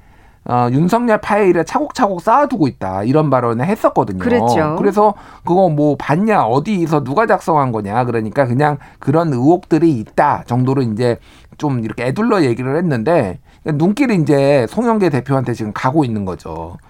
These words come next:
Speaker 2: 아니,
Speaker 1: 그,
Speaker 2: 그리고
Speaker 1: 예.
Speaker 2: 장성철 소장도 출처에 대해서 얘기하지 않았나요?
Speaker 1: 얘기를 했어요.
Speaker 2: 네.
Speaker 1: 두 가지 버전이 있는데, 하나는 정보를 너-, 폭넓게 다루는, 어, 어, 이 정치권 인사한테 하나를 받은 거고,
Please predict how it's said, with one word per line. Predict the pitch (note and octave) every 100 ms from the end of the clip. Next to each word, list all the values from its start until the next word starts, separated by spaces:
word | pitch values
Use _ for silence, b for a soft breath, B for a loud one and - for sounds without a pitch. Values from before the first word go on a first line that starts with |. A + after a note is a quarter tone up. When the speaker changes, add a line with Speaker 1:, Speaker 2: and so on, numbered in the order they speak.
| -
Speaker 2:
아니, | A#3+ C4+
Speaker 1:
그, |
Speaker 2:
그리고 | C4+ C4+ C4
Speaker 1:
예. | - F#3+ -
Speaker 2:
장성철 | - B3 D#4 D#4+ D#4 - - C#4+ C#4 C4
소장도 | B3+ C4+ C4+ B3 C4+
출처에 | - G4+ - G4
대해서 | D4 C4 C4
얘기하지 | F#3 E3 B3 A3+
않았나요? | C4+ C3+ A#2+ G#2+ G3 D3+
Speaker 1:
얘기를 | E3 F#3+ F#3
했어요. | A3 - A#2+ -
Speaker 2:
네. | B3
Speaker 1:
두 | C4+
가지 | A#3 B3+ C4
버전이 | G#3+ F#3 D#3+
있는데, | C3+ A2 A#2+ G#3+ C3+ G2 b b b b
하나는 | - A3+ A3+ A3 G#3+ G#3 G#3+ G#3
정보를 | B2 B2+ D#3 A3 B3 G#3+ G3 F3+ E3 D3+ D3 C#3+ C#3 E3 D3+
너-, | G#2+ G#2
폭넓게 | - B3 D4 C#4 - G#3 F3
다루는, | A#2+ B2 B2 C#3+ C3 E2 - b b b
어, | - G2 F#2+ -
어, | G2+ G2+ F#2+ -
이 | G#2+ A2
정치권 | - B2+ C#3+ - F#3 C#3
인사한테 | A#2 D3 F#3 E3+ B2+ C#3
하나를 | A#2+ A#2 A2+
받은 | G2+ G#2+
거고, | F#2+ F#2+ F3+ C3